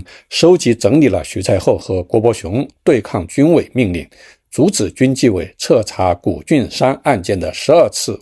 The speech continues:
违抗习近平命令的证据。他们想通过公开把材料当面交给习近平的方式，以向徐才厚施压。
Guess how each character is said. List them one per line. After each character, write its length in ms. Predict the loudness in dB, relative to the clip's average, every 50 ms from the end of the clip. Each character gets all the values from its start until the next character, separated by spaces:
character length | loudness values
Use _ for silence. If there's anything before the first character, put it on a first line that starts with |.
| _
违 240 | -4 -2 0 0 0
抗 240 | 0 -2 -2 -2 -2
习 160 | -4 -2 0
近 160 | 0 0 0
平 240 | -2 -4 -6 -6 -2
命 240 | 0 0 0 2 0
令 100 | 0 -2
的 120 | -4 -6
证 260 | -4 -2 -2 -2 -2
据。 240 | -4 -8 -10 -12 -12 _ _ _ _ _ _ _ _ _ _ _ _ _ _
他 100 | _ -2
们 260 | 0 2 2 2 2
想 240 | 0 0 -2 -4 -4 -6
通 200 | -4 -4 -2 0
过 140 | 0 0
公 200 | 0 0 0 0
开 160 | 0 0 0 0
把 160 | 0 -2 -4
材 220 | -6 -6 -6 -2
料 180 | 0 2 2 0 -2 _
当 260 | 0 2 2 2 2
面 240 | 2 2 2 0 0
交 220 | 2 2 2 2 4
给 200 | 2 -2 -4 -6
习 160 | -6 -4 0
近 160 | 0 0 0
平 160 | -2 -2 -2
的 120 | -2 -2 0
方 200 | 0 -2 -2 -2
式， 280 | -2 -4 -4 -4 -6 -8 -16 -20 -20 _ _ -4
以 260 | -2 0 0 -2 -2
向 260 | -2 0 0 0 -2 -4
徐 180 | -8 -8 -8
才 160 | -6 -4 -4 -2
厚 180 | 0 -2 -2 -2
施 200 | -6 -8 -4 0
压。 200 | 0 0 0 -2